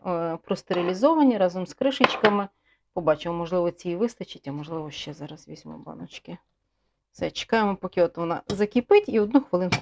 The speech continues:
провариться. Ну, ось перець закипів, вже зменшився в об'ємі, але, звичайно, варений він ще просто не встигає перетворитися. Е, ще хочу застерегти, дуже так не нахиляйтеся над цією каструлею, тому що тут будуть опари і оцту, і гіркого перцю.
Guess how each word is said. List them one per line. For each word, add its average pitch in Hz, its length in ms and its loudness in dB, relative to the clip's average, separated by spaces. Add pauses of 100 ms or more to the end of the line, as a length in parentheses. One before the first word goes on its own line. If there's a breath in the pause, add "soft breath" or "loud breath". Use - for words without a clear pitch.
провариться. 151 600 -6 (1200)
Ну, 302 160 4
ось 185 160 2
перець 226 340 6
закипів, 226 600 2 (160)
вже 196 240 2
зменшився 190 640 2
в 170 80 2
об'ємі, 240 460 4
але, 190 160 2
звичайно, 180 520 0
варений 170 480 4
він 156 200 0
ще - 180 -6
просто - 340 4
не 165 100 2
встигає 233 520 8 (460 loud breath)
перетворитися. 190 840 2 (540)
Е, 180 160 0
ще 220 160 2
хочу 208 280 0
застерегти, 202 640 4
дуже 190 240 4
так - 200 0
не 196 80 2
нахиляйтеся 170 680 0
над 156 200 -4
цією 165 300 -4
каструлею, 220 420 2
тому 165 260 -2
що 160 160 -6
тут 151 160 -8
будуть 160 340 -6
опари 160 400 2
і 147 100 -2
оцту, 196 420 0
і 160 340 -2
гіркого 160 420 -2
перцю. 214 420 2